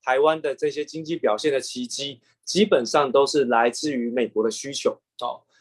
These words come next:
好，不过呢，到了最近呢，我们看到这个行情呢出现了一些转变，那么惯性呢也出现了一些，呃，这个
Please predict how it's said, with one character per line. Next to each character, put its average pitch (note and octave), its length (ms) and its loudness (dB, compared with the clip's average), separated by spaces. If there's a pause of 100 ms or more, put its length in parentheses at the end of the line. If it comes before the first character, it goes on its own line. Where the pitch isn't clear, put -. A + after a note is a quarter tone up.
(140)
好， A2+ 180 4
不 F3 140 -4
过 A#3+ 160 6
呢， G3 160 6
到 G#3 200 4
了 E3+ 120 2
最 E3+ 240 -6
近 E3 240 -12
呢， B2+ 160 -6
我 A#2 60 -6
们 B2 120 -10
看 D#3 200 -2
到 D#3 200 6
这 C#3+ 140 0
个 A2 460 -2
行 C#3 240 -2
情 C#3+ 180 -6
呢 C3+ 140 -4
出 D#3 180 -4
现 E3 220 2
了 C3 80 0
一 - 20 0
些 D3+ 180 4
转 B2 320 0
变， D#3 240 4 (280)
那 E3 100 0
么 D#3 140 2
惯 E3+ 240 2
性 D#3+ 260 -6
呢 A#2+ 240 -8
也 A2+ 140 -8
出 D3 200 -8
现 D#3 200 4
了 A#2+ 100 2
一 C3 60 4
些， C3+ 420 6
呃， F#2+ 240 -6
这 - 80 -16
个 G#2 400 -2